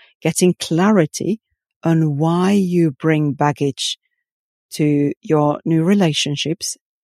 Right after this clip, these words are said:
and why you degenerate, for instance, being a child again in your multi-generational holiday,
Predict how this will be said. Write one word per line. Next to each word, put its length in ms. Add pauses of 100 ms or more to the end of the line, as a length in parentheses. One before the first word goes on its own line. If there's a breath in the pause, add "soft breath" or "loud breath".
(360)
and 520
why 380
you 280
degenerate, 720
for 180
instance, 380
being 260
a 60
child 380
again 300
in 140
your 220 (280 soft breath)
multi-generational 960
holiday, 680